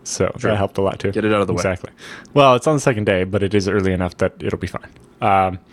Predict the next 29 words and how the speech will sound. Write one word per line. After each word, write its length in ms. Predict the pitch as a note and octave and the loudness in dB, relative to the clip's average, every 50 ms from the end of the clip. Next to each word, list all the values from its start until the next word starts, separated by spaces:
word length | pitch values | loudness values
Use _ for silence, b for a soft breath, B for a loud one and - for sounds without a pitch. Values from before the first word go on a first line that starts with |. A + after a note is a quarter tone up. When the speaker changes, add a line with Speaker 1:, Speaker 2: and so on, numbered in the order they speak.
| B B B | B B B
Speaker 2:
That's 240 | B B B B B | B B B B B
cool. 80 | - - | -10 0
Speaker 1:
so, 120 | - E3 | 4 4
yeah, 140 | D3 A2 F#2+ | 4 4 4
the 280 | F#2+ G#2+ G2+ G2+ G#2 G2+ | 2 0 0 0 0 0
first 200 | - - C3 - - | 0 0 0 0 0
couple 120 | B2+ A#2 | -2 0
talks 260 | - B2 A#2+ A#2 - | 2 2 2 2 0
coming 180 | - - A#2 A#2+ | -2 0 2 2
up, 180 | A#2+ A#2+ - - | 2 2 0 0
we 100 | A2+ G2+ | 0 2
have, 200 | G#2 G2+ F#2+ - G#2 | 2 0 0 0 0
uh, 100 | G2 F#2+ | 0 0
Cherry 360 | - - - - D3 D3+ D3 | 0 0 2 4 4 4 4
B 160 | C#3+ D3+ D3 D3 | 4 4 2 2
S 100 | C#3 - | 2 4
D. 280 | - C#3+ D#3 D#3+ - - - _ - | 4 4 4 2 0 -6 -14 _ -4
Uh, 220 | G2+ F#2 F2+ F#2 | -2 0 0 0
Brooks 240 | F2+ - A2+ A2 - | 0 0 -2 0 2
Davis 260 | - A2+ G#2 G2 - | 2 2 2 0 -2
will 60 | A2 | -4
be 60 | G#2 G2 | -4 0
talking 320 | G#2+ G#2+ G#2 G#2+ A2+ G#2+ | 0 0 0 0 -2 -2
about 260 | G2 G2+ G#2+ G#2 - - | 0 2 0 2 2 0
the 340 | G#2+ G2+ G2+ G2+ F#2+ - - - - | 2 2 2 0 -2 -4 -10 -8 0
work 240 | G#2+ A2 A2 G#2+ - - - | 2 2 2 2 -2 -8 -6
for 200 | - G#2+ G#2 G2+ | 0 0 0 2
basically, 640 | G#2 - G#2+ G#2 - - G2+ - - G#2+ G#2 G2+ B B B B B B B B B B - - | 2 2 0 0 -2 -6 -6 -2 0 0 0 0 B B B B B B B B B B -4 -2
uh, 420 | G#2+ F#2+ F#2 F2 F2 F2 F2+ | 0 0 0 0 -2 -2 -4